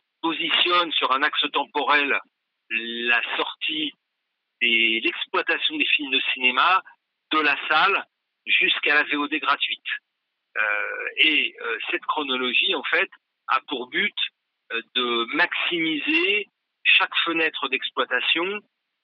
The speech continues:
euh, dans le cadre des obligations de financement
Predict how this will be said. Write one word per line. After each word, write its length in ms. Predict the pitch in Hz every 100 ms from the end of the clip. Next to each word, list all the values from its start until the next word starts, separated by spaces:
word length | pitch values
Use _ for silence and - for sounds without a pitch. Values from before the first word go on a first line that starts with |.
| _ 120
euh, 140 | 117 110
dans 140 | 147
le 60 | 147 -
cadre 420 | 165 202 131 104 - _ _ _ _ _ _
des 200 | - 127 123
obligations 800 | 160 156 185 - - 160 381 427 _ _ _ _ _ 151
de 80 |
financement 720 | 143 - 160 - - 156 175